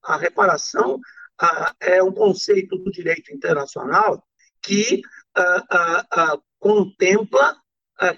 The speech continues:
crimes da história, crimes de lesa humanidade,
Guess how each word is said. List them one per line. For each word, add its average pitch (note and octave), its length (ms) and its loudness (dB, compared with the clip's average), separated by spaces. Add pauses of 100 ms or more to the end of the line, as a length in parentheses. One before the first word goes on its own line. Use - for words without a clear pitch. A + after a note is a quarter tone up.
(140)
crimes C#4 500 0
da F#3+ 140 2
história, A3 760 0 (400)
crimes B3 520 -2
de G#3 120 2
lesa F#3+ 400 2
humanidade, E3+ 880 0